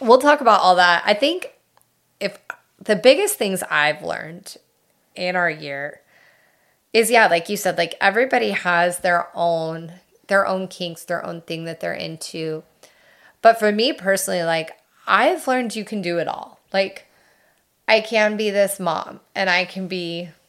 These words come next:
are you ready for it? This, like, teacher in my real life,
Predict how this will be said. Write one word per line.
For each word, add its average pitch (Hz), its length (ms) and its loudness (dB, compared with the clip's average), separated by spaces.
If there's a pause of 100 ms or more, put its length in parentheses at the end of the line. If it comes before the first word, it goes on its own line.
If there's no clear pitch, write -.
(840)
are 165 80 -6
you 151 60 -4
ready 156 180 -4
for 156 200 -6
it? 165 280 -4 (120)
This, 180 260 -4
like, - 380 -4
teacher 185 720 -4 (280)
in 190 140 2
my 185 100 2
real 175 260 2
life, 101 600 -6